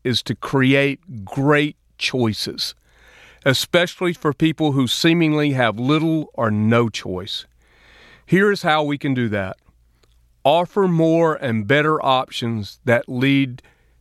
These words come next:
to smarter choices. My mother was great at this. She asked if I would prefer beans or corn with my meal.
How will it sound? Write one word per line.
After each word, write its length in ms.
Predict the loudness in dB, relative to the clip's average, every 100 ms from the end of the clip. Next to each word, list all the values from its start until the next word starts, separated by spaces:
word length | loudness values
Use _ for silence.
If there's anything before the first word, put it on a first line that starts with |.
| -4
to 120 | -2
smarter 520 | 0 2 2 2 -2
choices. 680 | -6 -4 -4 -4 -8 -10 -12 _ _ _ _ _ _
My 220 | 0 2 2
mother 360 | 0 0 -2
was 200 | -8 -8
great 320 | -2 0 0
at 100 | -4
this. 380 | -12 -14 -12 -16 _ _ _ _ -6
She 380 | 0 2 2
asked 340 | 2 0 -2 -4
if 140 | 0
I 160 | 2 2
would 220 | 0 -2
prefer 360 | -4 0 0 0
beans 480 | 0 2 2 0
or 100 | -4
corn 440 | -4 0 2 2 0
with 160 | 0
my 200 | 0 2
meal. 420 | 2 2 0 -4